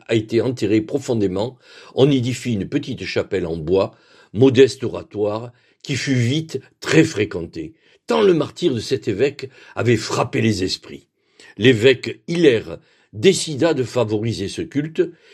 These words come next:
et suivi par l'évêque Exupère, on construisit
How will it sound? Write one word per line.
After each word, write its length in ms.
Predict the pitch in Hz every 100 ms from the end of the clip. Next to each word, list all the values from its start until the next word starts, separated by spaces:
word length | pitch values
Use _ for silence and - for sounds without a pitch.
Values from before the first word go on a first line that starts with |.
| - -
et 100 | 123
suivi 520 | - 160 147 127 143
par 240 | 123 90
l'évêque 520 | 104 101 101 92 - - _
Exupère, 800 | 196 156 127 95 - 104 107 120 131 _ _ _ -
on 120 | 127
construisit 760 | - 196 - 131 131 101 117